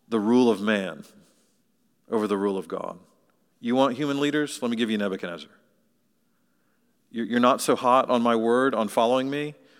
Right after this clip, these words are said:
Great, let me give you Cyrus. And then you can see the difference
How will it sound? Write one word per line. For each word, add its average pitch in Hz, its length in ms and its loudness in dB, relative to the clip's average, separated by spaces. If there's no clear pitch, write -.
Great, 98 280 0
let 117 100 0
me 120 60 0
give 110 180 0
you 107 80 -2
Cyrus. - 800 -6
And 113 100 -4
then 107 180 0
you 127 160 0
can 113 200 -4
see 131 340 -2
the 117 120 0
difference - 800 -8